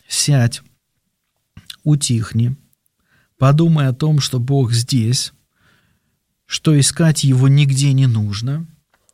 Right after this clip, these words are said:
что тебе хорошо с Ним, а Ему хорошо с тобой. И просто побудь, сколько можешь". Да, вот это потрясающие слова, что не надо бегать, не надо истерить.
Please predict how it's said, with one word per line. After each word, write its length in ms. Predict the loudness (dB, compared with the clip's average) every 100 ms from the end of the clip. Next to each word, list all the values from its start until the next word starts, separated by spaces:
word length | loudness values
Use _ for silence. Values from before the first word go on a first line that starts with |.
| _
что 280 | -14 -6 -4
тебе 420 | -2 0 2 0
хорошо 600 | 0 -2 -2 -2 -4 -4
с 140 | -2 0
Ним, 380 | 2 2 0 -6 _ _ _ _ -2
а 140 | 0
Ему 320 | 2 2 0
хорошо 560 | 0 -2 -2 -2 -2 -2
с 100 | -2
тобой. 600 | -2 0 0 -4 -6 -14 _ _ _ _
И 80 | -4
просто 440 | 0 -2 -2 -4
побудь, 600 | -2 0 0 0 0 -4 -16 _ _
сколько 680 | -6 -2 0 0 -2 -6 -8 -16 _ _ _ _
можешь". 720 | 0 2 2 -2 -8 -18 -20 _ _ _ _ _ _ _ -4
Да, 120 | -2
вот 120 | -2
это 140 | -6 -6
потрясающие 800 | -8 -6 -4 -2 0 0 -2
слова, 440 | -2 -2 -2 -2 -4
что 180 | -2 0
не 120 | 2
надо 300 | 2 0 -2
бегать, 600 | 0 0 0 -4 -8 -4
не 80 | -2
надо 320 | 0 0 0 -2
истерить. 720 | -4 0 2 2 0 -6